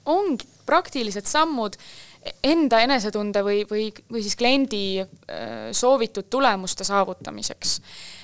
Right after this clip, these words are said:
Et, ähm, jah, nii, miks ta on polüteraapia, on sellepärast, et noh, see polü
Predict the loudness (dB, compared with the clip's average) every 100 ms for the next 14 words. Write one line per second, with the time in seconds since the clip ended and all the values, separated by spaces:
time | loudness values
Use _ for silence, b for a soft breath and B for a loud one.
0 | B -4 -4 -4 _ 0 2 0 0 -2
1 | -6 b b b b _ _ _ _ _
2 | -2 -2 B B B -6 -6 -6 0 0
3 | 0 4 4 4 0 -4 -2 -2 -2 -6
4 | -4 0 0 0 -2 -4 -4 -6 -6 -6
5 | -6 0 0 2